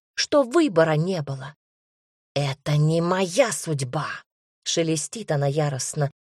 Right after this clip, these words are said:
«Это твоя судьба! Не я, а ты вырвалась из-под действия амулетов! Не я, а ты стала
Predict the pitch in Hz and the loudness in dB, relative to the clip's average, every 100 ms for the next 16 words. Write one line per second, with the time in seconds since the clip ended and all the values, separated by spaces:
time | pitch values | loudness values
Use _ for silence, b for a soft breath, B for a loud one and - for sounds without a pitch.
0 | _ 156 139 - 147 151 151 143 185 180 | _ 0 0 0 -4 0 0 2 2 2
1 | 185 135 - 190 175 156 160 - - _ | 2 0 -4 -8 -8 -6 -8 -8 -16 _
2 | _ _ _ _ _ 190 208 226 202 196 | _ _ _ _ _ 4 6 8 6 4
3 | 160 131 117 - _ _ 185 196 - - | 4 2 -4 -16 _ _ 4 4 4 -4
4 | 240 233 170 127 _ 147 170 202 160 147 | -2 -2 -2 -6 _ 0 6 6 6 4
5 | 143 143 - 156 - - 151 127 175 165 | 2 2 -2 -4 -4 -2 -2 0 0 0
6 | - - 151 - 156 160 170 180 143 139 | -2 -4 -2 0 0 2 2 2 0 -4
7 | - - _ - 160 175 170 151 180 208 | -6 -10 _ -4 -2 0 0 2 6 6
8 | - 156 156 - _ 269 285 277 208 - | 4 2 0 -4 _ -2 0 -2 -4 -6
9 | 175 143 139 | -4 -2 0